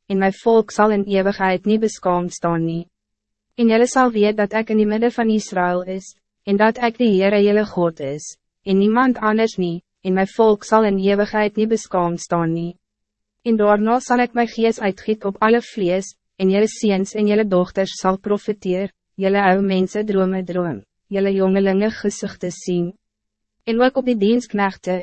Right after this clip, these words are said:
en op die diensmaagde sal ek in die dae my gees uitgiet. En ek sal wondertekens gee aan die hemel en op die aarde, bloed en vuur en rookpilare. Die son sal verander word in duisternis en die maan in bloed,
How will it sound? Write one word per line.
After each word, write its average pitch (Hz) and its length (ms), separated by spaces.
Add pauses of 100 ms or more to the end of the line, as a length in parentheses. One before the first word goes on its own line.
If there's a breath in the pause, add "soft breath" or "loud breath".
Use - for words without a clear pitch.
en 190 160
op 196 80
die 214 100
diensmaagde 185 800
sal 196 240
ek 185 220
in 202 80
die 202 100
dae 185 320
my 190 240
gees 185 400
uitgiet. 175 480 (840)
En 254 100
ek 269 160
sal 269 220
wondertekens 202 760
gee 202 160
aan 190 160
die 190 140
hemel 190 340
en 190 240
op - 80
die 208 140
aarde, 180 560 (260)
bloed 196 380
en 226 160
vuur 208 420
en 196 160
rookpilare. 185 800 (840)
Die 233 80
son 262 320
sal 262 240
verander 208 480
word 190 320
in 180 80
duisternis 190 800
en 202 140
die 196 100
maan 190 380
in 190 180
bloed, 175 300